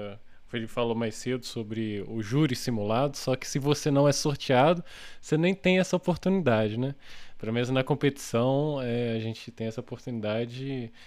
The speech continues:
é, dedicando pra elaboração na fase escrita, né? Que já é diferente também, né? Porque na, na faculdade também a gente tem essa questão de fazer uma peça simulada, só que a gente não é submetido a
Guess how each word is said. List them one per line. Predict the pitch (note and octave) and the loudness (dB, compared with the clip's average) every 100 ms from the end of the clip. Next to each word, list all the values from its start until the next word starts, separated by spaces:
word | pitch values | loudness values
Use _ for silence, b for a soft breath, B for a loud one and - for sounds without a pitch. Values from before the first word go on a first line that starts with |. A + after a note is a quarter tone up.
| b b - | b b -8
é, | G#2+ | -4
dedicando | A2+ A2 - C3 D3 D3+ B2 | -4 -4 -2 2 4 4 2
pra | - A#2 G#2+ G#2+ G2+ | -2 -4 -2 -2 -2
elaboração | G#2+ A2+ A#2 A2+ G#2+ G#2+ | -2 0 4 4 2 -4
na | G#2+ | -6
fase | - G#2 G2 G2 F#2 G2 - | -4 -4 -4 -10 -14 -16 -18
escrita, | - - C3+ D#3 - | -18 -4 -2 -2 -6
né? | C#3 C#3+ b b b - | -6 -8 b b b -6
Que | D3 | 2
já | F3 | 4
é | F#3 | 4
diferente | - E3 C#3+ - | 2 4 4 0
também, | C3 C3 E3+ | 0 2 0
né? | D#3+ | -2
Porque | - B2+ - A#2 A#2 A#2 A2 G2+ - b b b - | -4 -10 -6 -2 -2 -2 -4 -8 -12 b b b -10
na, | G#2+ G2+ G#2 G2+ G2 F#2 F#2 F#2+ - - | -4 -2 -2 -2 -4 -6 -8 -12 -14 -6
na | A2 | -6
faculdade | - - A2+ A2+ A2 | -4 -6 0 2 2
também | A#2 A2 A2 A2 | -2 0 0 0
a | |
gente | G2+ G2+ - | -2 -8 -6
tem | A2 | -4
essa | G#2+ A2 | -4 -6
questão | - G#2+ - G#2 G2+ G2 | -10 -10 -6 -4 -4 -6
de | G2+ G2+ G2+ G2 F#2+ G2 b b b | -8 -8 -8 -8 -10 -14 b b b
fazer | - A#2 | -4 0
uma | A#2+ | 0
peça | - B2+ B2 C3+ | 2 2 2 0
simulada, | B2+ A2+ A2 C#3+ C3+ | -2 0 2 2 0
só | - A2+ | -4 -8
que | A#2 | -6
a | |
gente | A2 - | -8 -6
não | A#2 | -6
é | A2+ | -6
submetido | A#2 A2+ A2 - A#2+ G#2+ | -6 -4 -4 -4 -4 -2
a | G#2+ | -2